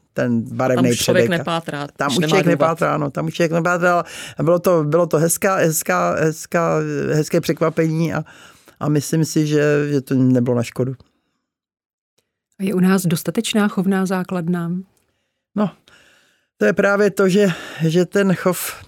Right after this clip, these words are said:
Speaker 1: eh, ten chov kavalírů se odvíjí právě z těch,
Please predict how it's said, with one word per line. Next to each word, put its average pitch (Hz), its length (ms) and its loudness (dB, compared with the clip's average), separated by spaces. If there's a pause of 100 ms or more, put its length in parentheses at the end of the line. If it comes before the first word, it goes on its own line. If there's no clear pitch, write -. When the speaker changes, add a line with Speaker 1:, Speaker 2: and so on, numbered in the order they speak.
(300)
Speaker 1:
eh, 147 420 0 (1800)
ten 180 160 2
chov 233 180 0
kavalírů 196 720 4
se 170 360 2 (100)
odvíjí 180 520 2
právě 165 480 2
z - 140 -8
těch, - 460 -4